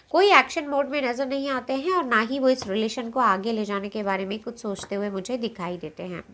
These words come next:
ओके, so गाइस, यही थी आपकी छोटी सी प्यारी सी रीडिंग। अगर आपको रीडिंग पसंद आई है तो please do like, subscribe and share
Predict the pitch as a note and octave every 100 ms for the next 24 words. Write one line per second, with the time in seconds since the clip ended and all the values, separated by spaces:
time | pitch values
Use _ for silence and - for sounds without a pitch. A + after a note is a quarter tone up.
0 | _ _ G#3+ G#3 C#4 E4+ - - - -
1 | - - - - - - - - G4+ G4+
2 | F#4+ G4 A4 G4 G4 F4+ D#4 E4+ G#4 G#4
3 | G#4+ E4+ D4 E4+ F4+ E4 C#4+ C#4+ D4 C4+
4 | A#3+ A#3 C4 C#4+ A3 A3 D#4+ G#4 C#4+ C4
5 | B3 A#3+ G#3+ F#3 F#3 - D#4 G#4 F#4 F#4
6 | F4+ F#4 F4+ C4 A3+ G#3+ G#3+ G3+ F#3+ -
7 | A3+ - G#3+ G3 F#3+ G3+ - D#4+